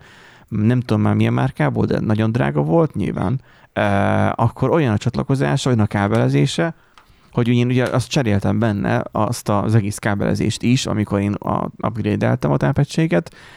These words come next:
és akkor figyeltem meg, hogy jé, mennyire vastag és, és merev a kábel az újnak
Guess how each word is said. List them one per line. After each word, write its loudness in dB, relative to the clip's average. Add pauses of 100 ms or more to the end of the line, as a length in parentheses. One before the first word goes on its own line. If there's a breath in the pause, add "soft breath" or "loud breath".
(160 loud breath)
és -4
akkor 0
figyeltem 0
meg, 0
hogy 0
jé, 4
mennyire 2
vastag 0
és, -4 (160)
és -2
merev 2 (420 loud breath)
a -2
kábel 2
az 0
újnak 0